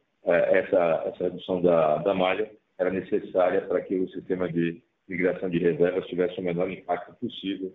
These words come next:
nas operações, né, e na, na oferta dos nossos clientes. Então, evidentemente que isso causa uma distorção nos dados competitivos, porque nós ficamos pelo menos duas semanas, né, num patamar, é, bem abaixo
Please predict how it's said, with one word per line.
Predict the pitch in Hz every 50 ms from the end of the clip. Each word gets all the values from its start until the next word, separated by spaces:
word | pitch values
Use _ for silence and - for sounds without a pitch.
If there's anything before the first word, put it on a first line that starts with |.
| _ _
nas | 95 92 90 92
operações, | 85 - 90 82 80 76 - - 78 73 69 67 67 -
né, | 80 82 92 92 85 80
e | 76
na, | 78 78 78 73 - - _ _ _ _ _ _ _ _ _
na | 87 87 87
oferta | 85 - 90 85 - 85
dos | 82 87 92
nossos | 92 90 - -
clientes. | - 101 76 69 - -
Então, | _ 123 127 135
evidentemente | 127 120 127 123 - 120 123 113 - -
que | -
isso | - - -
causa | - 120 120 117 107 110
uma | 107 107 95
distorção | 90 - - 123 107 - - - 107 117 143 160 - _ _ _ _ _ _ _ -
nos | 92 85 80
dados | 92 92 90 87 85 90 87 85 85 82 82 80 80 - -
competitivos, | - 92 85 - 87 - 87 82 - - 131 151 143 104 78 73 - - _ _
porque | - 87 - - 107 104
nós | 101 98 101 101
ficamos | - - 107 101 101 104
pelo | 104 95 92
menos | 107 110 101 87 82
duas | 87 113 143 - - -
semanas, | 113 92 90 98 101 87 76 73 - _
né, | 82 87 98 95
num | 92 90
patamar, | - 92 85 - - 82 82 82 82 85 - - _ _ _ _ _ _ _ _ _ _ _ _ _ _ _
é, | 90 87 82 80 73
bem | - 90 101 101
abaixo | 92 80 85 85 85 - -